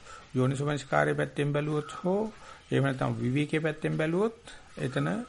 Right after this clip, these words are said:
උද්දී ඉඳලා හැන්ද වෙනකන් ඉටිපන්දම දෙපැත්තෙන් පත්තු කරා වගේ දැවිලි තැවිලි තමයි තියෙන්නේ. ඒ වෙනුවට වනපන්ත සේනාසනයත් දැවිලි තැවිලි නෑ කියලා නම් කියන්න බෑ.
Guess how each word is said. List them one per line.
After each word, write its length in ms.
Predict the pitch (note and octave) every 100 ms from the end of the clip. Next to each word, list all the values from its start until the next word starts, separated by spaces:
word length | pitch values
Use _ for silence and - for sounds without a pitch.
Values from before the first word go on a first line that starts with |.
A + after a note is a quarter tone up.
| - - -
උද්දී 360 | - B2+ C3+ D#3
ඉඳලා 260 | D#3 D3+ C3+
හැන්ද 180 | C#3
වෙනකන් 420 | C3 B2+ B2 D#3 D#3
ඉටිපන්දම 500 | C3 C3+ C3 B2+ B2
දෙපැත්තෙන් 400 | B2 B2 C3 A#2
පත්තු 260 | A2+ B2
කරා 200 | A#2 G#2+
වගේ 320 | G2 A#2+ E3 C#4 - - - -
දැවිලි 440 | A#2 A#2+ C#3 E3
තැවිලි 360 | E3 C3+ B2+ D#3
තමයි 280 | D3 B2+ E3+
තියෙන්නේ. 340 | - - - - - - - - -
ඒ 180 | - D#3+
වෙනුවට 420 | F3 F3+ F#3 F3+ E3+
වනපන්ත 520 | C3+ C#3+ D#3+ E3+ E3+
සේනාසනයත් 920 | D#3+ F3 E3+ F3 D#3 F3+ F3 G3 A#3 -
දැවිලි 420 | B2+ C3+ E3 E3
තැවිලි 360 | E3+ E3 E3 E3+
නෑ 220 | E3+ E3
කියලා 220 | E3 D#3
නම් 140 | F#3+
කියන්න 320 | - - A#2+ D3+
බෑ. 200 | C#3+